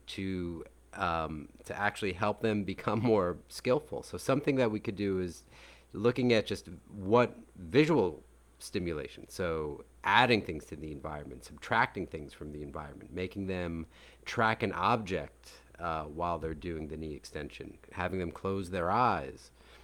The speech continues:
Um, there's a bunch of different things we could do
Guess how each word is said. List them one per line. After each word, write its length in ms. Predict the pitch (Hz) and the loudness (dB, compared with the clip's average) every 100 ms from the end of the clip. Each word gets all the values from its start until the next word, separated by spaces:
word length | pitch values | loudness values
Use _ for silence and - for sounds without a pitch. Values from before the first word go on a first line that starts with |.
| - _ - | -20 _ -6
Um, 340 | 87 87 85 | -2 0 0
there's 220 | 90 95 90 | -2 -2 -4
a 40 | |
bunch 300 | - 120 123 | -2 -2 -2
of 60 | 107 | -6
different 260 | 113 98 | -6 -4
things 220 | 104 87 | -4 -4
we 80 | 87 | -8
could 220 | - 80 | -10 -8
do 500 | 98 170 143 92 101 | 4 6 6 4 0